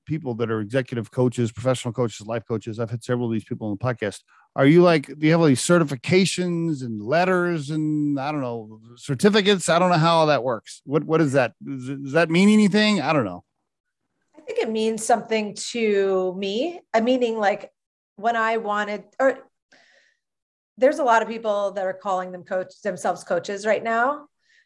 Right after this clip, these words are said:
Speaker 1: Yeah.
Speaker 2: Um, and, you know, there are accreditation company, uh, you know, serv-, uh, corporations. I don't know the right word. Um,
Speaker 1: Okay.
Speaker 2: I'm
Speaker 1: Yep.
Speaker 2: not, I'm blanking on the word, but,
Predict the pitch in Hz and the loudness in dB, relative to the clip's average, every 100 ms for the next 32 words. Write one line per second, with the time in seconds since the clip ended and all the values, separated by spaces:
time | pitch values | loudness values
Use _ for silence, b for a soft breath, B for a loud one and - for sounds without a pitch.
0 | - 208 196 180 175 170 _ _ _ _ | -6 -2 0 -2 -6 -14 _ _ _ _
1 | _ _ _ - _ _ _ _ 196 196 | _ _ _ -20 _ _ _ _ -6 -4
2 | 202 190 190 190 190 185 - 226 208 202 | -2 -2 -4 -6 -8 -8 -6 0 2 2
3 | - 185 185 185 180 196 - 208 185 185 | 2 4 4 2 -2 -8 -4 -4 -2 -6
4 | 185 - 190 185 170 202 180 190 185 208 | -6 -6 -6 -8 -8 -8 -6 -6 -4 -2
5 | 185 180 180 - 202 196 - 196 214 _ | -2 -4 -6 -2 -2 -2 -6 -8 -8 _
6 | _ _ _ - 247 226 185 202 202 202 | _ _ _ -2 -2 0 0 -2 -2 -4
7 | 190 185 175 180 180 - 180 151 160 - | -4 -2 -2 -2 -2 0 0 0 -2 -12
8 | _ - 180 180 170 160 160 _ _ _ | _ -4 -2 -2 -4 -8 -16 _ _ _
9 | _ _ _ _ - 113 104 107 _ _ | _ _ _ _ -6 -2 -2 -6 _ _
10 | _ - - 196 190 - - 180 190 190 | _ -6 -4 -4 -6 -8 -8 -4 -2 -4
11 | 185 180 180 196 185 175 196 190 | -6 -6 -2 0 0 0 -2 -2